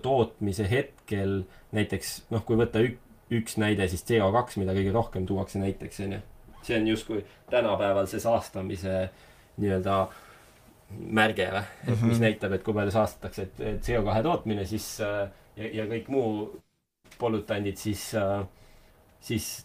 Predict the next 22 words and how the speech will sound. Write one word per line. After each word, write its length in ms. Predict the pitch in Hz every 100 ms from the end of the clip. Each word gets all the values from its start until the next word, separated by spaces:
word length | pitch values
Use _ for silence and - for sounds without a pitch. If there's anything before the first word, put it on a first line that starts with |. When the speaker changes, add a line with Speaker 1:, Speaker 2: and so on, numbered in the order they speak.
| -
Speaker 1:
tavaolukord 1400 | 131 143 113 104 104 101 101 - 127 135 113 107 101 92
on 120 | 101
selline, 420 | 110 135 107 98 95
kus 220 | 98 - 110
elektriauto 600 | 113 120 - 101 98 95
tootmine 720 | 120 123 107 - 98 95 98 98 - - - - - - 107
versus 540 | 120 123 107 101 -
siis 160 | 104 95 -
sisepõlemismootoriga 1080 | 127 98 95 98 95 120 165 - 95 98
auto 240 | 101 98 92
tootmine 640 | 110 98 - 95 95 95
on 140 | 110 98
saastavam, 560 | 101 95 - 139 160 175 - _ - -
äh, 260 | 101 95 -
mis 200 | 113 110
hakkab 320 | 101 - 95
vaikselt 320 | 113 110 92
muutuma, 480 | 98 95 - 135 151 - -
aga 240 | 107 95
hetkel 320 | 101 - 98
on 80 | 92
saastavam. 540 | 92 95 - 110 139